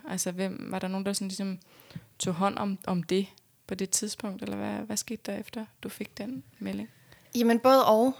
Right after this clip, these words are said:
Speaker 2: Øhm, fordi jeg, jeg var så ung, som jeg var på det tidspunkt, var gennemsnitsalderen for at få diagnosen faktisk femogtredive. Så jeg var meget, meget ung. Øh,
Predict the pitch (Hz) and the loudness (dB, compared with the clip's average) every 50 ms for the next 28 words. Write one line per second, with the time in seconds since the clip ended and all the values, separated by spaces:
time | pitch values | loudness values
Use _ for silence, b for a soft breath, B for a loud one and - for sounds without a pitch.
0 | - - 233 214 208 208 202 202 208 208 208 - 240 - - 240 220 - 214 214 | 2 4 6 6 6 6 4 4 2 0 0 0 0 0 0 0 -2 0 2 4
1 | 202 190 190 196 190 196 202 107 104 - - - 85 - - - _ - _ _ | 4 4 4 4 2 0 0 -2 -4 -4 -6 -6 -6 -8 -12 -14 _ -20 _ _
2 | - 214 208 208 214 214 247 - - 247 - - 233 233 - - - 233 208 190 | 2 4 6 8 8 8 8 6 4 2 2 4 2 2 2 0 -2 -2 0 2
3 | 185 185 202 - 240 233 233 - - 262 240 - - 208 202 196 190 - 190 196 | 2 2 0 2 0 -2 0 0 0 -2 -2 -2 -2 -2 -2 -4 -4 -2 -2 -2
4 | 226 226 - 196 - 190 185 - 190 190 - - 208 208 - - 196 - - - | -2 -4 -4 -6 -4 -4 -4 -4 -4 -6 -4 -2 -2 -2 -2 -2 -4 -4 -4 -4
5 | 220 220 226 202 190 - 208 196 202 202 226 233 214 - 175 180 - - 202 - | -4 -2 -2 -4 -4 -4 -4 -4 -4 -4 -6 -8 -6 -4 -4 -4 -4 -4 -6 -6
6 | - - 208 - 202 - - 185 180 185 190 196 214 226 240 - - - 202 190 | -4 -4 -6 -6 -6 -6 -4 -2 -2 -2 -2 -2 -4 -6 -8 -4 -2 0 0 0
7 | 185 185 190 190 185 180 190 208 214 214 - - 220 226 - - _ _ - 208 | 0 0 -2 -2 -2 -2 -2 0 0 -2 -2 -2 -4 -4 -6 -8 _ _ -6 -6
8 | 208 196 196 196 196 202 - - - | -4 -4 -4 -6 -6 -6 -6 -6 -8